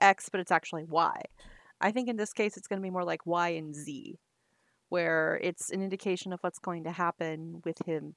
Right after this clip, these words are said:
with his children, but he's looking at it from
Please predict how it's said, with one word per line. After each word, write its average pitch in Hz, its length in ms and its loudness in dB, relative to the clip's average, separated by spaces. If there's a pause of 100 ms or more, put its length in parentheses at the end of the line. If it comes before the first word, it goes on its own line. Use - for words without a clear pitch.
(140)
with 165 120 -10
his 151 180 -10
children, 180 580 0 (720)
but 190 260 8
he's 190 400 -6
looking 190 360 0
at 165 160 0
it 165 180 0
from 156 640 0